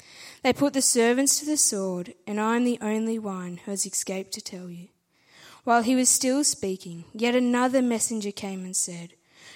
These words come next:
"Your sons and daughters were feasting and drinking wine at the oldest brother's house, when suddenly a mighty wind swept in, f-,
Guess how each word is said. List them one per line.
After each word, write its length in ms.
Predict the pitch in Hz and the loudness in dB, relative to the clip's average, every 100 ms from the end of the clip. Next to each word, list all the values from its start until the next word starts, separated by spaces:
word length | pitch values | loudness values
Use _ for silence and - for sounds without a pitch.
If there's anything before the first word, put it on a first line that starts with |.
| - | -2
"Your 160 | 233 220 | 0 4
sons 480 | - 226 233 247 | 4 4 2 2
and 180 | 277 269 | 4 2
daughters 460 | 247 208 208 208 - | 2 2 0 0 -2
were 80 | 208 | -6
feasting 680 | - 202 214 - - 240 | -4 -4 -2 -2 -2 -2
and 140 | 240 226 | -2 -4
drinking 560 | 202 196 - 240 233 | -8 -10 -6 -4 -4
wine 460 | 190 175 165 175 196 | -6 -8 -10 -14 -12
at 160 | 202 202 | -8 -6
the 160 | - | -4
oldest 440 | 208 208 226 254 - | -2 0 0 -4 -4
brother's 400 | 202 190 202 - | -6 -6 -8 -8
house, 600 | 214 202 180 - - - - - - - - | -8 -8 -10 -10 -10 -10 -20 -20 -20 -20 -2
when 180 | 240 226 | 2 4
suddenly 720 | - 240 233 262 285 302 294 | 4 4 4 4 2 4 4
a 60 | |
mighty 480 | 269 247 240 247 262 | 4 4 4 2 0
wind 380 | 247 226 226 220 | 0 0 0 2
swept 420 | - 214 214 - | 2 0 -4 -6
in, 100 | 220 | -8
f-, 360 | 214 - - | -8 -14 -20